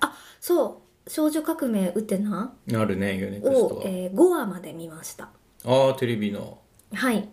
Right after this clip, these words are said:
Speaker 1: テレビシリーズで。
Speaker 2: 三十九話までだっけ？
Speaker 1: うん、はい。
Speaker 2: で、その後、アドレセンス黙示録がやってくるからね。
Speaker 1: はい。
Speaker 2: もうこれはもう。
Speaker 1: ちょっと高い山すぎる。
Speaker 2: そんなでもないよ。三十九話でしょ？
Speaker 1: ま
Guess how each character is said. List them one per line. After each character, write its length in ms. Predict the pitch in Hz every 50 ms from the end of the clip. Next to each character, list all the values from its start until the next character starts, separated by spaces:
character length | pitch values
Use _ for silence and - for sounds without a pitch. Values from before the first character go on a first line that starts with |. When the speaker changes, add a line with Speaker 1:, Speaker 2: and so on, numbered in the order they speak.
| -
Speaker 1:
テ 100 | - 220
レ 80 | 208 196
ビ 120 | 190 190
シ 120 | 190 - 185
リ 140 | 180 175 -
ー 40 |
ズ 140 | - - 139
で。 180 | - - - - _ _ _ _ _ _ _ _ _ _ _ _ _ - -
Speaker 2:
三 260 | - - 170 165 156 135
十 260 | 110 104 101 95 95
九 320 | - - 120 113 107 101
話 160 | - - -
ま 100 | 98 95
で 60 | - 220
だ 40 |
っ 180 | 220 208 190 175 175
け？ 120 | 175 - -
Speaker 1:
う 20 |
ん、 60 | - -
は 220 | - 214 214 190
い。 120 | 185 - - - _ _ _
Speaker 2:
で、 140 | - 170 165
そ 140 | 165 - 170
の 100 | 170 170
後、 420 | 165 - 113 101 98 - - - _ _ _ _ _ _ _ _ _ _ _ _ -
ア 80 | 110 104
ド 140 | 107 110
レ 100 | 107 110
セ 160 | 107 - 113 110
ン 60 | 104
ス 140 | 104 - 107
黙 200 | 98 92 - -
示 180 | - 90 87
録 140 | - - -
が 60 | -
や 20 | -
っ 40 |
て 80 | - -
く 80 | - 131
る 40 |
か 120 | - - 120
ら 60 | 110
ね。 200 | 107 107 - -
Speaker 1:
は 400 | - - - 214 220 214 202 190
い。 120 | 180 185 - - - 110
Speaker 2:
も 100 | 104 101
う 60 | - -
こ 240 | - - - 101
れ 100 | 104 107
は 140 | 113 113 113
も 140 | 110 110 104
う。 20 |
Speaker 1:
ち 20 | 98
ょ 40 | -
っ 20 |
と 20 | 208 -
高 160 | - 247 240
い 100 | 220 196
山 320 | 180 175 170 175 175 170
す 140 | - - 190
ぎ 120 | 175 180 185
る。 80 | - - - _ _ _ _ _ - _ -
Speaker 2:
そ 200 | - - - 165
ん 100 | 196 330
な 100 | 349 339
で 100 | - 147
も 80 | - 95
な 100 | 104 101
い 80 | -
よ。 80 | - - - - _ _ _ _ _ - -
三 220 | - - - 277
十 120 | - 185
九 180 | 180 - - 120
話 100 | - -
で 40 | -
し 120 | - - 120
ょ？ 100 | - - _ _ _ _ _ _ _ _ _ _ -
Speaker 1:
ま 400 | 233 233 214 202 180 180 -